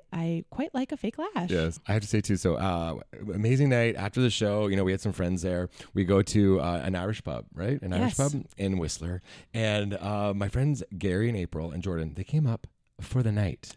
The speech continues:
Speaker 1: So nice.
Speaker 2: They drove home that night back to Vancouver. That's like, you know, a two-hour drive. That's very nice of them.
Speaker 1: Yeah.
Speaker 2: But what I would say was, so we're sitting at this table, you know, and I, I'm a couple drinks in now, and I look at Gary and I go,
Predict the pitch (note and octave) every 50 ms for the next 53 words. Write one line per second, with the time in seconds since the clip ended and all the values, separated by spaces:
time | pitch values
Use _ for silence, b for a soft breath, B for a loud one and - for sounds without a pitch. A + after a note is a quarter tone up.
0 | - - - - - G#3 G3 F#3 F3 E3+ E3 E3 D#3 A#2 B2 B2 A2+ B2+ B2+ C3+
1 | C3+ B2+ A2 G#2+ F2+ D2+ D#2+ D#2+ C#2+ D2 - _ _ _ _ _ _ _ - D2+
2 | E2 E2+ - - E2 D#2+ - - D#2+ - D#2 D#2+ D#2+ D#2+ E2 D2+ E2+ G2 - -
3 | A#2 - - G2 D2 C#2+ E2 - - F2+ D2+ C#2 C2+ C#2 - F#2+ G#2 F#2 - -
4 | - - - C#3 D3+ D3 F#2 D#2 - F#2 - G3 F#3+ F#3+ G3 F#3 E3 B B B
5 | B - B2+ A2+ F#2+ G2 G2+ G#2 A2 G#2+ - G#2+ F#2+ F#2+ - - A2+ G#2+ G#2 -
6 | C3+ C3 D3 D#3 C#3+ - - B2 A#2+ A2+ A#2+ A#2 A#2+ A#2+ A2+ A2 G2 G2+ G2+ G2+
7 | G2 F#2+ F#2+ F2 D#2 F#2 F#2 - - - G2+ D#2+ F2+ F2+ F2 D#2+ - - E2+ E2
8 | E2 D#2 D#2 D#2 D#2+ E2 E2+ E2 E2 E2 E2 G2 - G#2+ E2 C#2+ F2+ F#2+ F#2+ F#2+
9 | F#2+ F#2+ F2+ F#2 F#2 F2 F#2 F#2+ F#2+ F#2+ F#2+